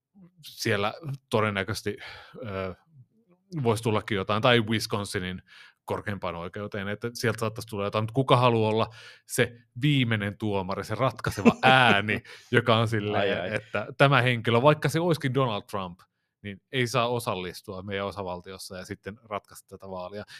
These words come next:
Speaker 1: Eikä se nyt ole tietenkään sanottua, että vaikka, ö, Bidenille tulisi tällainen tuomariäänin Michigan, Wisconsin ja Pennsylvania, että hän sitten voittaisi ihan ne kaikki muut osavaltiot.
Speaker 2: Tää menee äärimmäisen mielenkiintoiseksi, ja tässähän nyt on siis se tilanne, kun,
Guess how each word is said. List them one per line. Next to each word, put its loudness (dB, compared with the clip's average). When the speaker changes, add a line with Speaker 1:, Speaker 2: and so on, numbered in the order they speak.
Speaker 1:
Eikä 2
se 2
nyt -6
ole -8
tietenkään 2
sanottua, -2
että -8
vaikka, -2
ö, -4
Bidenille 2
tulisi -10
tällainen 4
tuomariäänin -2
Michigan, -4
Wisconsin -8
ja -8
Pennsylvania, -8
että -16
hän -8
sitten -10
voittaisi -6
ihan -6
ne -10
kaikki -10
muut -14
osavaltiot. -20
Speaker 2:
Tää 4
menee 2
äärimmäisen 2
mielenkiintoiseksi, 2
ja -4
tässähän 0
nyt 0
on 2
siis 0
se -8
tilanne, 2
kun, -2